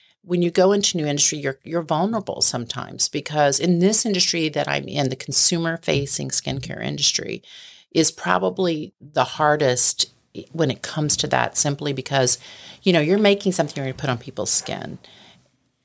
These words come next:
It's not highly regulated industry unless you're making prescrip-, we do make medically supervised products that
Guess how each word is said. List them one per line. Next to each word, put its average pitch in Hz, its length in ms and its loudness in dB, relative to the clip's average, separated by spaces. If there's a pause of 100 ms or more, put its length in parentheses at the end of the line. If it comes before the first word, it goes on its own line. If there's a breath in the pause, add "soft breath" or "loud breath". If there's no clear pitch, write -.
(360)
It's 185 220 2
not 202 200 4
highly 165 300 2
regulated 139 680 -2
industry 127 540 0
unless 139 400 2
you're 139 80 -2
making 127 460 -2
prescrip-, - 520 -2
we 190 140 4
do 180 180 2
make 147 280 4
medically 131 360 0
supervised 123 560 0
products 135 380 0
that - 180 -4